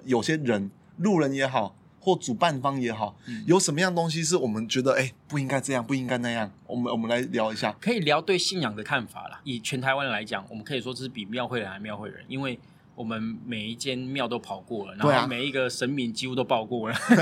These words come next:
Speaker 1: <laughs> 对，又报过了，
Speaker 2: <laughs> 对。
Speaker 1: 还，还过火路。
Speaker 2: 然后扛的轿也不少，对，
Speaker 1: 对。
Speaker 2: 所以很蛮值得可以来跟大家分享这些啦，
Speaker 1: 嗯，
Speaker 2: 好不好？
Speaker 1: 好。
Speaker 2: 那最后面有什么要跟大家宣传一下的？
Speaker 1: 我自己现在的重心都是在做自己的粉专。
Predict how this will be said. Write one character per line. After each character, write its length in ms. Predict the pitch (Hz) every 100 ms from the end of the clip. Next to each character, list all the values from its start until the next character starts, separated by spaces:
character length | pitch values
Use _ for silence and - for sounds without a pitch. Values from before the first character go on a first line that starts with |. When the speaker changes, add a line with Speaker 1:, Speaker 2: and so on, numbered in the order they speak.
| 151
Speaker 1:
<laughs> 320 | 170 160 151
对， 160 | 165 151
又 80 | 165
报 220 | 156 151
过 280 | 147 151 117
了， 20 |
Speaker 2:
<laughs> 240 | 139 135 -
对。 100 | -
Speaker 1:
还， 160 | 135 135
还 140 | 147
过 200 | 165 196
火 160 | 143 120
路。 300 | 147 147 135
Speaker 2:
然 120 | 139 151
后 120 | 180
扛 240 | - 135
的 120 | 139
轿 400 | 139 170 151 143 127 _
也 220 | 131 113
不 240 | 104 - 151
少， 240 | 104 90 - - -
对， 200 | 131 110
Speaker 1:
对。 80 |
Speaker 2:
所 120 | 104 165
以 120 | 139
很 120 | 120
蛮 240 | 113 113
值 100 | 120
得 100 | 131
可 100 | 123
以 20 | 117
来 140 | 107
跟 140 | 120
大 80 | 113
家 140 | 117 107
分 160 | 110
享 140 | 101 92
这 100 | 101
些 200 | - 98
啦， 100 | 82
Speaker 1:
嗯， 120 | 151 135
Speaker 2:
好 60 |
不 60 | 120
好？ 220 | 104 95 -
Speaker 1:
好。 200 | 127 120 - -
Speaker 2:
那 100 | 190
最 120 | 202
后 40 |
面 80 | 202
有 120 | 180
什 80 | 143
么 60 | 127
要 60 |
跟 120 | 123 127
大 80 |
家 80 | 127 -
宣 140 | 120
传 180 | 110 92
一 40 |
下 140 | 90 90
的？ 100 | - -
Speaker 1:
我 140 | 180
自 160 | 175 247
己 220 | 165 139
现 140 | 208
在 100 | 196
的 80 | 160
重 180 | 160 170
心 160 | 143 156
都 100 | 151
是 100 | 151
在 120 | 147
做 160 | 156
自 120 | 143 156
己 100 | 123
的 360 | 117 110 110
粉 160 | 104 107
专。 240 | 120 120